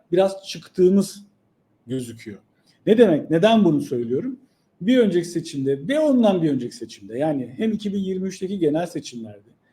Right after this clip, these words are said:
hem de iki bin on dokuzdaki yerel seçimlerde yüzde yetmişten fazla seçmen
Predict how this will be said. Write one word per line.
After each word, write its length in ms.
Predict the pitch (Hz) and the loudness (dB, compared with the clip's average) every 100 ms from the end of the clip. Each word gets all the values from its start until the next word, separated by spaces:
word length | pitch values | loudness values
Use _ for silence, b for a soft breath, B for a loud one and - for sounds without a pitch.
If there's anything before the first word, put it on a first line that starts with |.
| _ | _
hem 160 | 208 214 | -4 -2
de 40 | |
iki 180 | 202 190 | -2 -2
bin 80 | 208 | 0
on 200 | 220 220 | 2 2
dokuzdaki 400 | 202 165 139 - | 0 -2 -6 -6
yerel 280 | 135 151 190 | 0 2 2
seçimlerde 720 | 190 147 127 117 104 110 180 220 _ _ _ - | 0 -10 -12 -12 -12 -10 -10 -12 _ _ _ -2
yüzde 320 | 180 226 247 | 2 4 4
yetmişten 720 | 208 220 220 202 - 247 254 | 4 2 0 -10 2 2 2
fazla 640 | 240 160 135 123 117 113 - _ | 0 0 0 -2 -6 -6 -14 _
seçmen 600 | - 156 - 165 170 165 | -8 -6 -4 -4 -4 -8